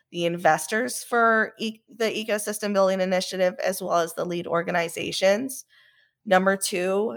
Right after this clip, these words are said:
is your strategic partners, your programming and con-, community development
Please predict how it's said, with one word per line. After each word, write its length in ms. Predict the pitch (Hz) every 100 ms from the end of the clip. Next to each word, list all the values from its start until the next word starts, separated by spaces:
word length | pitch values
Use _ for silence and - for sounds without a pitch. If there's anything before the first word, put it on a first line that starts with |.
| -
is 520 | 190 185 185 180 - -
your 420 | 196 175 175 175
strategic 760 | 175 - 175 - 185 185 175 _
partners, 760 | 180 160 - 185 202 226 - - _
your 300 | 185 180 175
programming 800 | - 208 180 196 185 190 180 185
and 180 | 175 175
con-, 200 | 196 185 - _ _
community 460 | - 180 175 175 175
development 880 | 175 180 165 165 151 185 214 -